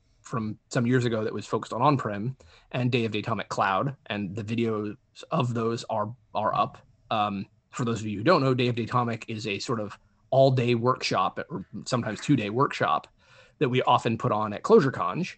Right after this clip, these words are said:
a-, and other conferences. We've done it at Strange Loop. Um, and certainly, uh, when, you know, sort of we're all in the clear from this global pandemic, uh, if you're ever in the neck of the woods where ClojureConj is gonna be,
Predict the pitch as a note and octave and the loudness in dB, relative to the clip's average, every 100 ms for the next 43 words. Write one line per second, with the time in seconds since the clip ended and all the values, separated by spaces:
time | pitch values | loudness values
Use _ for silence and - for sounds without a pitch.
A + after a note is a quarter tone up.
0 | - A2+ - A#2+ A#2+ A#2+ A#2 G#2+ G#2 - | -4 -2 -2 -2 0 0 -2 -2 -4 -6
1 | A2+ B2 G#2+ G2 - - G#2+ G#2 A#2 C3+ | -4 -2 -4 -6 -10 -8 -6 -2 -2 -4
2 | - - - - _ - B2 A2+ G#2+ - | -10 -20 -20 -20 _ -2 -2 0 -4 -8
3 | _ _ _ _ _ - - G#3+ A#2 F3 | _ _ _ _ _ -10 -2 0 2 4
4 | F#3 B2 A#2 D#3+ _ _ - G#2+ A2 A#2 | 4 2 0 -2 _ _ -4 -2 -2 -2
5 | A#2+ A2+ - B2 G#2 - A#2 A2 A2+ A#2 | -2 -2 -4 -6 -6 -6 -6 -4 -4 0
6 | A#2 A#2 A2+ - _ _ _ _ - B2 | 2 2 0 -4 _ _ _ _ -4 -2
7 | A2+ E3 D3 C#3 A#2+ - B2 A#2+ A2 A2 | 2 4 6 4 0 0 -2 -2 -2 2
8 | C#3+ A#2 G2+ - - G#2+ G2+ F#2 - A2+ | 4 2 -2 -10 -4 -2 0 -2 -4 -8
9 | A#2 A#2 A#2 A2 A2 - _ B2 B2+ C3 | -4 -2 -2 -4 -6 -10 _ -2 2 4
10 | A#2+ B2+ A#2 A2+ B2 - F#3+ B2 C#3 C#3 | 4 2 2 0 0 0 -2 2 4 4
11 | A2+ A2+ G#2+ A2 - B2+ A#2 A#2+ A2+ G#2 | 0 -4 -4 -4 0 0 2 -2 -2 -4
12 | C3 G#2+ A#3 F3 A2+ - | -4 -2 0 0 -2 -4